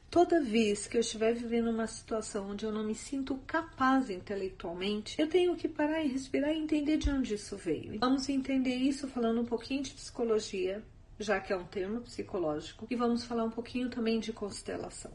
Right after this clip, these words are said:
Nós precisamos lembrar que a nossa memória é emocional. Todo mundo que me conhece sabe que eu amo pérolas, porque sempre dá pra fazer uma explicação usando pérolas. O fio que vocês estão vendo é a emoção. Cada pérolazinha é o evento que eu guardo. Então imagine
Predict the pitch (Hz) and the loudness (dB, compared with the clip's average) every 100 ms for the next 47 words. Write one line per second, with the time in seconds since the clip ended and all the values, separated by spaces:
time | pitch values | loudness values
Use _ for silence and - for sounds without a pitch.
0 | - 226 - 262 269 285 285 262 214 208 | -2 0 -2 -4 2 4 4 2 0 0
1 | 214 226 226 220 208 214 220 208 202 214 | 4 2 2 -2 -2 -4 -4 -2 0 2
2 | 220 226 220 220 233 233 185 170 - - | 4 4 2 -4 -2 0 0 -4 -12 -20
3 | - - 214 214 214 - 208 208 208 208 | -4 2 2 2 -4 -4 -6 0 0 0
4 | - 196 - 226 202 220 233 - 202 202 | -4 -6 -2 0 4 4 2 0 2 2
5 | 220 220 226 226 226 226 - 285 311 262 | 0 -2 0 -2 6 4 6 2 2 4
6 | 226 226 233 220 214 208 214 - 214 208 | 4 6 2 0 0 -2 -4 -4 -2 -2
7 | 196 233 208 208 196 202 - - - - | -2 -2 0 0 -2 -4 -6 -8 -6 -6
8 | - - 339 - - - 294 302 - - | -8 2 4 4 -2 4 6 8 4 -2
9 | 370 - - 190 - - - 160 180 180 | 0 -2 0 -2 -2 -8 -6 -2 2 2
10 | 170 147 147 202 214 208 202 208 - 269 | 0 -6 -4 0 2 4 2 -2 -2 -2
11 | 269 - - - 403 330 233 220 202 180 | -2 -8 0 6 6 6 4 6 4 4
12 | 170 170 - 208 175 160 - 226 240 269 | 0 -2 2 2 2 -4 -2 4 6 6
13 | 262 226 220 - - 220 208 - - - | 6 2 2 -6 0 0 0 -4 -4 -4
14 | 233 302 330 302 233 220 240 226 175 | 0 2 2 2 2 2 2 0 0